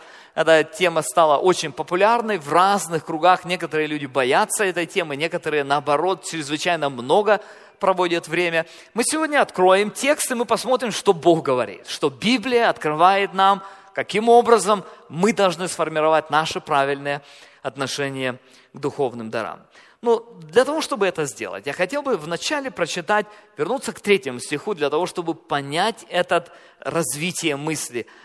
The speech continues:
апостола Павла здесь. Давайте откроем послание к римлянам, двенадцатая глава, с третьего стиха. «По данной мне благодати, всякому из вас говорю,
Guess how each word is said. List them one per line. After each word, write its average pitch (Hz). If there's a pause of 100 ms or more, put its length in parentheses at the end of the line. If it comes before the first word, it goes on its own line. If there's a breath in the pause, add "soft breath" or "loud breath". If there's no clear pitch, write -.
апостола 123
Павла 101
здесь. - (200)
Давайте 165
откроем 113 (120)
послание 113
к -
римлянам, 214
двенадцатая 127
глава, 127 (480 loud breath)
с -
третьего 113
стиха. - (680 soft breath)
«По 135
данной 240
мне 147
благодати, 123 (880)
всякому 135
из 143
вас 247
говорю, 165